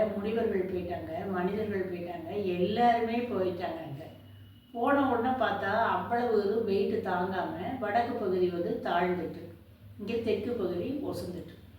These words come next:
உடனே அவரு என்ன செய்ய அப்படின்ட்டு சிவபெருமானை வந்து அகத்தியரை கூப்பிட்டு, "நீ போ, போய் அங்க தெற்கே இரு, அந்த பூமியை சமப்படுத்து" அப்படின்னு அவர் சொல்றாரு.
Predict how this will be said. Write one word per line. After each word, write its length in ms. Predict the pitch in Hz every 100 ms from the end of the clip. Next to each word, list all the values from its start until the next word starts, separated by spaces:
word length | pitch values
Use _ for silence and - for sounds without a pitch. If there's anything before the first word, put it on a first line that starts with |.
| - - - - - - - - -
உடனே 300 | 196 196 233
அவரு 340 | 233 202 190 175 170 160 160 156 - - - 180
என்ன 240 | 208 226
செய்ய 300 | 226 196 190
அப்படின்ட்டு 360 | 185 170 - 240
சிவபெருமானை 640 | 220 214 220 202 185 170
வந்து 160 | 165 190
அகத்தியரை 460 | 180 185 190 170
கூப்பிட்டு, 400 | 156 160 156 185 - - - - -
"நீ 160 | 208
போ, 200 | 202 202 190 180 - - - -
போய் 340 | 202 202 208 196
அங்க 320 | 180 180 170
தெற்கே 400 | 170 185 - 185
இரு, 200 | 170 156 151 - - - -
அந்த 180 | 185 175 175 170 170
பூமியை 400 | 180 208 202 196
சமப்படுத்து" 720 | 190 170 185 180 180 - 156 151 - -
அப்படின்னு 320 | 160 151 147
அவர் 220 | 175 170
சொல்றாரு. 320 | 139 - -